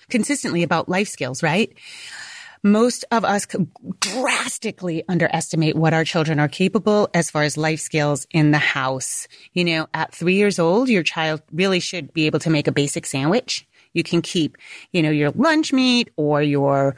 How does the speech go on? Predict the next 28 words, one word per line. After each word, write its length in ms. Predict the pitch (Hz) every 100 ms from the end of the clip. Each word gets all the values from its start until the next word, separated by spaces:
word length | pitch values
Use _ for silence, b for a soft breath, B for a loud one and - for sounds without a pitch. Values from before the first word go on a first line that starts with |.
| B B _
peanut 180 | 208 196
butter 140 | 185
and 140 | 175 170
jelly, 580 | 202 202 202 196 185 180
whatever, 760 | 170 151 156 180 180 165 165 160
available 580 | 175 147 151 156 165 180
for 180 | - 185
them 220 | 180 180
to 140 | 180 180
make. 640 | 151 147 147 254 - - _
Yeah. 320 | 165 160 254 - B B B B B _ _
It, 140 | 277
it 80 | -
can 100 | 302
be 120 | 311
frustrating. 460 | - 196 - 269 311 - -
The 320 | 196 190 180 _
peanut 220 | 208 185
butter 180 | 180 185
can 240 | - 196
pull 400 | 185 180 180 190
on 200 | - 180
the 60 | 196
bread. 500 | 160 175 165 165 180
Yeah. 280 | 175 170 269
But 240 | - 202
they're 140 | 220 226
capable. 600 | - 226 208 - 85